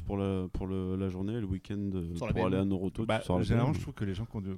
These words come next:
Speaker 3: qui, qui font du tuning, enfin, en tout cas, de ce que je, je connais de moi-même,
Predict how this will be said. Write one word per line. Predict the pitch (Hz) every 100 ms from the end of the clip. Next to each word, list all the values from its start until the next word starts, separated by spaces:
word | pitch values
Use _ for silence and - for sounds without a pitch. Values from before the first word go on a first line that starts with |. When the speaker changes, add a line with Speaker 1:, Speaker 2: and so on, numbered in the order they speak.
| -
Speaker 3:
qui, | 95 -
qui | 90
font | 85
du | 95 90
tuning, | - 95 120 127
enfin, | 85 - 95
en | -
tout | 95
cas, | 104
de | 85
ce | 78 -
que | - 82
je, | 76 80 82 80
je | 82
connais | - 101 98
de | 92
moi-même, | 90 95 123 135